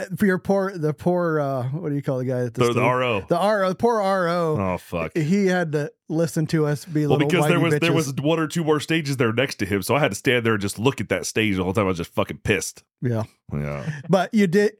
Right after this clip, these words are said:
Speaker 1: the, the end of the game, the end of the day, I guess you guys do make us better shooters, which
Speaker 2: Oh, yeah.
Speaker 1: everybody's looking forward
Speaker 2: Well, it was
Speaker 1: to.
Speaker 2: a blast. Either, whether, whether you're hitting or missing, there's always somebody around that's doing worse than you, unless you're last place, right? But there's always somebody around that's, that's missing the whole stage, or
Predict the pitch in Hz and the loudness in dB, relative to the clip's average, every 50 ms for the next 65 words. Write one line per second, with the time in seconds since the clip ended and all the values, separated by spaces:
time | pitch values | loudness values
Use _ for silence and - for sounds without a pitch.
0 | _ - 190 180 196 196 190 196 202 226 208 233 254 262 233 185 160 139 170 180 | _ -10 -4 -4 -2 0 2 2 2 2 2 2 2 4 2 2 0 0 0 2
1 | 202 220 220 220 240 - - 170 208 233 233 185 165 139 156 170 180 185 175 170 | 2 2 2 0 -2 -2 0 2 2 2 2 2 0 0 0 0 2 2 0 0
2 | 165 180 175 170 - - 165 160 156 165 156 151 135 120 139 165 175 151 151 151 | 0 0 0 0 0 -2 -2 0 2 2 2 0 0 0 0 0 2 2 2 0
3 | 156 - 151 139 139 - - 143 143 143 139 127 - 139 147 147 147 143 139 - | 0 0 0 -2 -2 -2 -2 -2 -2 0 -2 -2 -2 -2 0 0 0 0 0 -2
4 | 123 117 - - - _ _ - - - - - - - 143 143 139 139 131 131 | -4 -4 -4 -10 -18 _ _ -20 -20 -10 -4 -2 0 2 2 2 2 0 -2 -2
5 | 120 123 127 - 131 117 - 131 127 123 135 233 175 127 117 107 90 - 120 123 | -2 -4 -4 -4 -4 -4 -2 -2 0 2 4 4 4 2 2 0 0 2 2 2
6 | 127 120 - - 113 113 110 143 170 180 175 143 117 147 170 156 139 123 110 101 | 0 0 -2 -2 -2 0 0 0 0 0 -2 0 0 0 0 2 2 2 0 0
7 | 95 - _ - - 139 147 - 104 101 98 104 120 117 - 98 85 82 76 - | -2 -6 _ -2 -2 0 0 0 -2 0 0 2 0 0 -2 -4 -4 -4 -6 -8
8 | - _ - 104 107 117 147 170 180 156 131 - 151 139 139 127 117 107 104 110 | -8 _ -2 0 2 2 2 2 0 0 0 0 0 0 0 0 0 0 0 0
9 | 110 101 101 92 82 107 101 95 92 95 107 104 - - 85 82 78 73 76 90 | 0 0 -2 0 0 2 2 2 2 0 0 -2 -2 -4 -4 -2 -2 -4 -4 -8
10 | - _ _ _ _ - 85 101 113 113 - 98 101 98 101 101 92 - - 107 | -12 _ _ _ _ -2 0 2 2 2 0 0 0 0 0 0 0 -2 -2 -2
11 | 101 90 80 82 80 82 95 98 - - 80 87 82 90 90 110 131 135 113 - | -2 -2 -2 -4 -4 -4 -4 -6 -8 -8 -6 -4 -4 -2 0 0 0 0 0 -2
12 | 110 104 101 95 92 92 98 98 95 90 82 - - - - 85 76 - - - | -2 -2 -2 0 0 0 0 0 -2 -2 -4 -6 -10 -8 -8 -8 -8 -8 -8 -4
13 | 90 95 104 107 - 107 98 98 92 95 98 98 95 - - 98 95 98 98 98 | 0 0 0 0 0 -2 -4 -4 -2 -2 -2 -2 -2 -2 -2 0 0 2 0 0
14 | 82 98 92 90 85 80 | 0 0 -2 -2 -2 -4